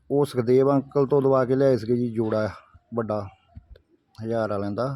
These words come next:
ਗਾਂ ਇਹਨਾਂ ਦਾ ਮਾਂ ਪਿਓ ਇਹਦਾ। ਤੇ ਆਹ ਕਬੂਤਰ ਆ ਜੀ,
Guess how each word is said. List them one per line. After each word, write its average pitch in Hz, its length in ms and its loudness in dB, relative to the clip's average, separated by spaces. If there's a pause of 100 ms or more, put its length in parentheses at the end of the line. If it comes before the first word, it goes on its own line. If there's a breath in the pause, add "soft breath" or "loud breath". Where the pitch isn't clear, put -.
(1500)
ਗਾਂ 110 200 -4
ਇਹਨਾਂ 113 240 -4
ਦਾ 113 100 -4
ਮਾਂ 101 200 -4
ਪਿਓ 120 240 -4 (340)
ਇਹਦਾ। 110 220 -4 (1700 loud breath)
ਤੇ 131 500 2 (1700 soft breath)
ਆਹ 135 140 2
ਕਬੂਤਰ 123 380 -4
ਆ 131 120 4
ਜੀ, 123 180 -2